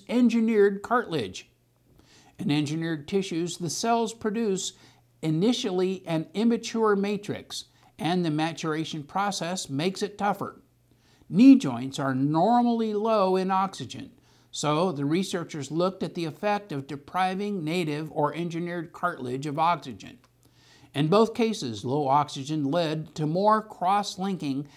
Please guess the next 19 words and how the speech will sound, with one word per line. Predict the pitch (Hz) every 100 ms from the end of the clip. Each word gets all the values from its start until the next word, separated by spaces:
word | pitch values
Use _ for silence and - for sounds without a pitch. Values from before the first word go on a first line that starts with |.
| - -
and | 160 165
stronger | - 202 233 220 220
material. | 214 202 240 247 156 - - _ _ _ _ -
They | 110
also | 127 143 143 127
found | - 151 135 165
that | 151
an | 151 156
enzyme | 196 180 165 160
called | 160 - 170 160 160 151 - - _ -
lysyl | 143 196 202 247 220 220 220 - -
oxidase, | 202 - - 165 139 117 120 - - - _ _
which | - 139 139
is | 135
triggered | - - 247 220 214
by | 170 160
low | 165 180 185
oxygen | 165 185 - 147 147 143
levels, | 185 131 117 135